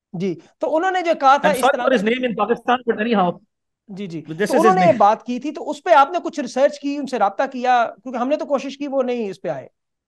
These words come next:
Speaker 2: जी, जी, मुझे पता है। वो देखें, मैं जब भी किसी से, किसी शख्स से ये कहूं कि बराए मेहरबानी मुझे कोई मटेरियल जो है वो आप प्रोवाइड करें अपनी न्यूज़ को सब्सटैंशिएट करने के लिए, बैकअप करने के लिए,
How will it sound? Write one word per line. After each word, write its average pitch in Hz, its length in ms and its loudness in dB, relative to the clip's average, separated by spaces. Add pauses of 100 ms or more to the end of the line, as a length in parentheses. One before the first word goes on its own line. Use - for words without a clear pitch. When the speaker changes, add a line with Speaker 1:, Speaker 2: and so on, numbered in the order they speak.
(1160)
Speaker 2:
जी, 170 180 -2
जी, 269 80 0
मुझे 262 220 4
पता 262 240 4
है। 262 80 4
वो 240 120 2
देखें, 240 260 0
मैं 226 360 -2
जब 233 160 -2
भी 254 140 -6
किसी 240 300 -8
से, 233 280 2
किसी 233 280 -6
शख्स 233 320 -6
से 233 260 6
ये 220 240 2
कहूं 233 400 -2
कि 233 100 -2
बराए 190 280 0
मेहरबानी 220 560 -4
मुझे 208 360 0
कोई 226 220 0
मटेरियल 254 540 0
जो 214 120 0
है 170 400 -2
वो 214 440 0
आप 214 260 -4
प्रोवाइड 208 440 -4
करें 220 260 -4
अपनी 214 260 -8
न्यूज़ 196 300 -4
को 220 240 2
सब्सटैंशिएट 220 640 -4
करने 214 300 -2
के 214 100 0
लिए, 202 200 0
बैकअप 170 380 -2
करने 202 300 -4
के 202 200 -2
लिए, 196 320 0